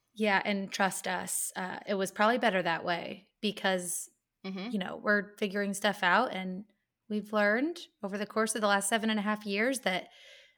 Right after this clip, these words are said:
Speaker 1: obviously it's, it's best to give it your all, and if you can't give it your all, you might need to take a seat there for a sec. <laughs>
Speaker 2: Take a seat, and, um, what do you say? First things come first.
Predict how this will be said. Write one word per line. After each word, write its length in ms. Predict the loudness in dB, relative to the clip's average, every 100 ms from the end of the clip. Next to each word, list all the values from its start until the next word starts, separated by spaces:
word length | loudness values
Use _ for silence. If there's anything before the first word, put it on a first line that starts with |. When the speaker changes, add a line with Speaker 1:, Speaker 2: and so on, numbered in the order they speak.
| 0
Speaker 1:
obviously 600 | 2 4 2 2 2 2
it's, 220 | 0 -6 -8
it's 200 | -8 -2
best 280 | 0 0
to 80 | -4
give 180 | -2 0
it 60 | 2
your 200 | 4 4
all, 220 | 4 4
and 120 | 2
if 120 | 0
you 60 | -4
can't 260 | -4 -4 -2
give 140 | -4
it 80 | -2
your 180 | 0 2
all, 160 | 4
you 140 | 2 0
might 180 | -2 -4
need 140 | -4
to 160 | -4 -6 -12 _ _ _ _ _ _ -14
take 160 | -8 -2
a 40 |
seat 420 | -2 0 0 -2 _
there 260 | -8 -6 -6
for 160 | -8
a 60 | -8
sec. 420 | -6 -6 -10 -16 -14 -12 -12
<laughs> 320 | -16 -20 _ -8
Speaker 2:
Take 320 | 0 2 4
a 100 | 2
seat, 520 | 2 -2 0 0 -2 -2
and, 460 | 2 4 2 0 2
um, 580 | 2 2 0 -4 -8 -12 _ _ _ _ _ _ -18 -6
what 160 | -4
do 60 | -2
you 80 | 0
say? 260 | 4 6
First 320 | 6 4 4 2
things 260 | 0 0
come 200 | -2 -4
first. 640 | 0 2 2 0 -8 -14